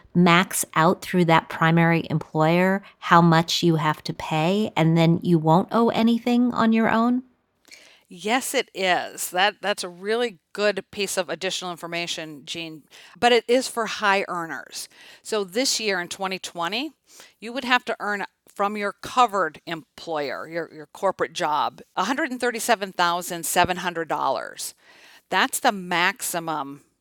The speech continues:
Speaker 2: income where Social Security taxes are withheld. So if you make a hundred and fifty thousand dollars on your main job, you're capped at one thirty-seven seven,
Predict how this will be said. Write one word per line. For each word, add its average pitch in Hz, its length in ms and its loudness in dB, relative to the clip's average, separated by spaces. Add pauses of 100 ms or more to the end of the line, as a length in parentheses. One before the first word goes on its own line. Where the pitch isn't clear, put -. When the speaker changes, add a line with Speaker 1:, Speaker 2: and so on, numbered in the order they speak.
(420)
Speaker 2:
income 170 720 -4
where 165 580 0 (180)
Social 190 400 -6
Security 170 460 -6
taxes 151 520 -2
are 151 120 -8
withheld. 135 580 -8 (440)
So 233 300 0
if - 180 -6
you 254 100 -2
make 226 320 2 (180)
a 170 60 -4
hundred 170 300 -4
and 170 60 -16
fifty - 260 -2
thousand 180 380 0
dollars 160 520 0
on 165 400 -6 (260)
your 175 200 -14
main 226 340 0
job, 127 460 -6 (760)
you're 185 240 -6
capped - 560 0
at 156 200 -2
one 170 340 -4
thirty-seven 160 840 -2
seven, 160 800 -4